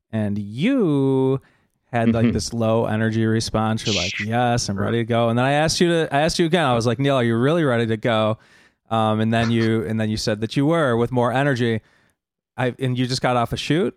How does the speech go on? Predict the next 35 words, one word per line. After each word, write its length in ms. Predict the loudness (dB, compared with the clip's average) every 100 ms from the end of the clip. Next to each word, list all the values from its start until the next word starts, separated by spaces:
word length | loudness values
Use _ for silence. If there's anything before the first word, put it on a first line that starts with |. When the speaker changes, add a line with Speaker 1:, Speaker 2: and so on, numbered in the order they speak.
| -4
Speaker 1:
right? 280 | -2 0 -2 -6
So 360 | 0 0 0
what's 240 | 0 -2 -2
been 100 | -2
going 220 | 0 0
on 220 | 0 0
in 60 | 0
the 60 | 2
world 140 | 2
Speaker 2:
Yeah. 100 | 2
Speaker 1:
of 40 | 2
Neil 200 | 2 2
Urban? 260 | 2 2
Speaker 2:
Yeah, 100 | 2
Speaker 1:
I 60 | 2
feel 200 | 2 2
Speaker 2:
I 60 | 2
Speaker 1:
like, 80 | 2
Speaker 2:
just 180 | 2 2
Speaker 1:
uh, 100 | 0
Speaker 2:
got, 80 | 0
I 40 |
Speaker 1:
you, 60 | -2
Speaker 2:
just 100 | 0
Speaker 1:
you 60 |
Speaker 2:
got 100 | 0
Speaker 1:
got, 80 | 2
Speaker 2:
home. 180 | 0 -2
Speaker 1:
you 80 | -2
got 100 | 0
a 40 | 0
Speaker 2:
Um, 40 |
Speaker 1:
lot 160 | 0 0
going 220 | 0 0
on 220 | 0